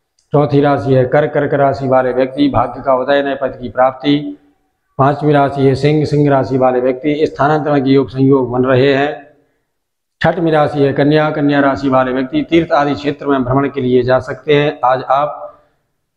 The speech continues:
सातवीं राशि तुला। तुला राशि वाले व्यक्ति अटका हुआ काम सिद्ध संपन्न होगा। धन लक्ष्मी आदि के योग संयोग बन सकते हैं। आठवीं राशि वृश्चिक। वृश्चिक राशि वाले व्यक्ति भूमि का क्रय विक्रय करने पर अधिक सफलता हाथ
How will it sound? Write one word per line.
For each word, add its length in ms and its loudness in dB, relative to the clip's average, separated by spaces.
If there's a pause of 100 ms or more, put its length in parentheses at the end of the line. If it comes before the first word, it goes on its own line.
सातवीं 340 0
राशि 280 0
तुला। 320 2
तुला 240 0
राशि 280 -2
वाले 220 0
व्यक्ति 400 -4
अटका 320 -2
हुआ 260 2
काम 380 -2
सिद्ध 300 -6
संपन्न 440 0
होगा। 540 0 (680)
धन 540 0
लक्ष्मी 440 2
आदि 320 -2
के 120 0
योग 280 4
संयोग 420 4
बन 160 0
सकते 380 0
हैं। 420 -2 (380)
आठवीं 280 0
राशि 300 0
वृश्चिक। 500 0
वृश्चिक 280 -4
राशि 340 0
वाले 240 0
व्यक्ति 380 0
भूमि 340 2
का 140 0
क्रय 200 -2
विक्रय 340 -4
करने 300 0
पर 380 -2 (300)
अधिक 220 0
सफलता 440 -2
हाथ 160 0